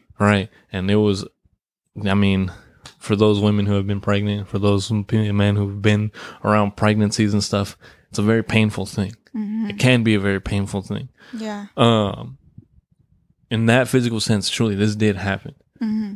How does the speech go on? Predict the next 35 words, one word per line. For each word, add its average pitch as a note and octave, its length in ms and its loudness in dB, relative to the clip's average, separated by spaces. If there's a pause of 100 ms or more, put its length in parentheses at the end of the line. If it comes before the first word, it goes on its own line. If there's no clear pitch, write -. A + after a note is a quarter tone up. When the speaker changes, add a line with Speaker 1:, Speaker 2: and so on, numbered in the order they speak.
Speaker 1:
And G#3 140 0
could A#2+ 160 4
it A#2 120 -2
be A#2+ 160 2
in A2 80 2
a G#2+ 60 0
very A2 260 2
heavenly A2+ 540 0
sense, G2+ 500 -4
in G#2+ 140 -2
a G2+ 60 2
very G#2+ 200 2
spiritual A2+ 640 0
sense, G#2 380 -2 (360)
this G2+ 140 -2
is G#2 160 -2
also A#2 460 0
something G2+ 420 0
what F#2+ 120 2
happened. G2 400 -2 (260)
Speaker 2:
Mm-hmm. A3 380 -2
Speaker 1:
Right? G#2 120 4
And G#2 80 4
again, G2+ 240 2
people A2 240 0
are - 20 2
gonna G#2 140 0
ask, G2 200 -2
"What G#2 80 -2
do G#2 60 -2
you G#2+ 80 4
mean G#2 340 4
by F#2 160 -2
that?" - 260 -10 (160)
Speaker 2:
Mm-hmm. G3+ 320 -8